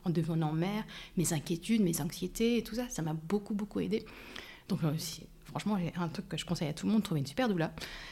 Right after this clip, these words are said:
Et, euh, voilà. C'était quoi le reste de la question ? <laughs>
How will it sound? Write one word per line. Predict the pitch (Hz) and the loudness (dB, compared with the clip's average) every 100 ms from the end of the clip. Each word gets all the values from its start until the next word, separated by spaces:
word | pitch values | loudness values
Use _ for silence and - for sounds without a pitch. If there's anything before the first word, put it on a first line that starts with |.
| - - - | -16 -2 8
Et, | 180 175 | 10 10
euh, | 160 160 156 165 156 - 120 110 - | 10 8 6 4 4 2 2 0 0
voilà. | 175 139 - - - - - | 0 0 -2 -4 -12 -20 -10
C'était | - - | -6 -4
quoi | 160 185 | 0 2
le | |
reste | 175 170 | 2 0
de | |
la | 156 | -2
question ? | 160 - 196 - | -4 -6 -8 4
<laughs> | - - 175 165 247 190 320 226 427 - 320 330 | 6 8 6 10 10 12 12 12 12 12 12 12